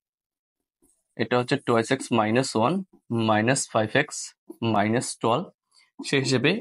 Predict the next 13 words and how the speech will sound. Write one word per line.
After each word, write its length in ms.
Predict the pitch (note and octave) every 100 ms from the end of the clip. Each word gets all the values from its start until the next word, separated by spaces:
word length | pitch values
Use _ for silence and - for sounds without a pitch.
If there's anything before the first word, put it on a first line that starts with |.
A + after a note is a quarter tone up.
| -
এটা 180 | -
হচ্ছে 180 | B2 -
মাইনাস 460 | A#2 G#2 G#2+ C3 -
থ্রাইস 360 | - A#2+ B2+
এক্স 320 | E3+ F3 - - -
আর 220 | G#2+ F#2+
মাইনাস 460 | G#2 G2+ B2 -
থার্টিন। 360 | - D3+ G2 E2 _ _ _ - -
So 140 | - -
এটা 160 | C3+ - -
আরেকটা 440 | B2+ D3 - F#3
সাধারণ 340 | F3 C3 A2
অন্তর। 260 | G2 F2+ D#2